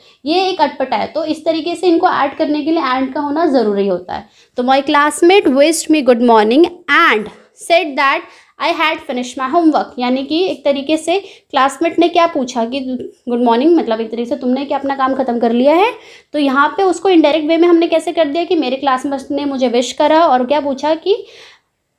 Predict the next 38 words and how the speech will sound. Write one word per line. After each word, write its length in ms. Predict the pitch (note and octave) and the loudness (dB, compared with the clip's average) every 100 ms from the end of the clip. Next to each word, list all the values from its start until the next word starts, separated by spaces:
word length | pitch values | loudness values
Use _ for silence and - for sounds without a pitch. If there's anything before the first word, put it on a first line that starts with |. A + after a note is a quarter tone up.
| _ _ | _ _
क्या 140 | F4 G4+ | 0 2
मैंने 240 | D4+ C#4+ | 2 0
अपना 220 | D#4+ F4 | 0 0
काम 260 | D#4+ E4+ D#4+ | 2 2 2
कर 140 | C4+ | 2
लिया, 220 | C#4+ G4+ C#4 | 2 4 2
यानी 260 | A#3+ B3+ | 0 -2
कि 80 | C#4+ | -2
"I 100 | C4+ | -2
had 240 | D4 D#4 | -2 -2
finished 320 | D#4 D4 C#4+ D4+ | -2 -2 -2 0
my 160 | D#4+ | 0
homework।" 420 | D#4+ C4 - - - _ _ - | 0 0 -2 -8 -16 _ _ -4
So 200 | D4 A3+ | 0 0
ये 340 | A#3+ C#4+ F#4 F#4+ | 0 0 -2 -2
था 180 | F#4+ F#4+ F#4+ | 0 0 4
हमारा 440 | D#4 D4 D4+ G#4+ - _ _ _ _ _ _ _ C4 | 4 4 2 0 -4 _ _ _ _ _ _ _ -8
यहाँ 220 | C4+ C4+ | -4 0
पे 100 | F4+ A#4+ - - _ | 0 -2 -8 -20 _
सेंटेंस 500 | - D4 C#4+ E4+ G4 | -2 -2 2 4 4
जो 220 | - D#4+ | 4 0
हमने 280 | D#4+ D4 D#4 | 0 0 -2
चेंज 340 | D#4+ C#4+ C#4+ - | -2 -2 -4 -2
करा 200 | C#4 C4+ | 0 0
है। 180 | D4+ | 2
अगर 220 | F4 C4 D4 | 0 2 2
हमारे 280 | C#4 C4+ | 2 0
रिपोर्टेड 480 | C#4+ C#4 C4 C4 D4 | 0 -2 -2 -2 -4
स्पीच 360 | - - B3+ D#4 | -8 -10 -6 -4
में 100 | D4+ | -4
इस 140 | C#4+ | -4
तरीके 280 | C4+ B3+ C4+ | -6 -6 -6
के 100 | C#4 | -8
शब्द 300 | - B3 A#3+ | -4 -4 0
होते 260 | C4 B3+ B3+ | 0 0 -4
हैं 180 | C4+ C#4 | -6 -4
वेलकम 360 | A3 G#3+ B3+ B3+ | -4 -4 -2 0
वाले, 280 | A#3+ B3 | 0 0